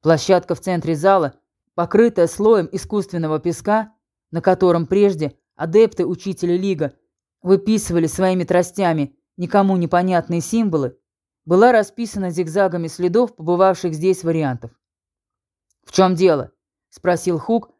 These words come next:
которому показалось, что Стинов слишком уж долго стоит на месте.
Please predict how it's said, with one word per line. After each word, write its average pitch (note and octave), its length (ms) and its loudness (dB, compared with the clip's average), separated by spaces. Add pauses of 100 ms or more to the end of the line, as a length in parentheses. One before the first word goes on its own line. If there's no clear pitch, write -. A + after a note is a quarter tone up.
(120)
которому F#3 500 2
показалось, F3+ 680 0
что - 220 -6
Стинов G#3+ 380 -4
слишком G#3+ 440 -6
уж F3 140 -2
долго F#3+ 300 4
стоит F3 380 -2
на E3+ 120 -2
месте. C#3+ 420 -8